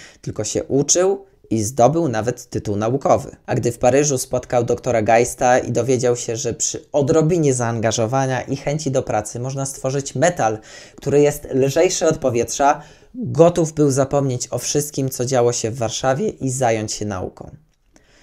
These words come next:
Poza tym był otwarty i bardzo tolerancyjny. Niestety Wokulski to nie tylko genialny pozytywista, ale też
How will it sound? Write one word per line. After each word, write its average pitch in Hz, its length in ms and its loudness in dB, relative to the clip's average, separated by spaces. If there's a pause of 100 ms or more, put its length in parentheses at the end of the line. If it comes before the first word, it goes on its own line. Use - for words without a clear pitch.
(200)
Poza 240 240 2
tym 165 500 0
był 123 220 0
otwarty 120 880 -2 (200)
i 147 80 -2
bardzo 127 300 -2
tolerancyjny. 104 760 -6 (160)
Niestety 151 600 2
Wokulski 147 560 0
to 147 100 0
nie 143 140 0
tylko 135 360 0
genialny 123 580 2
pozytywista, 120 880 0
ale 135 200 4
też - 440 -2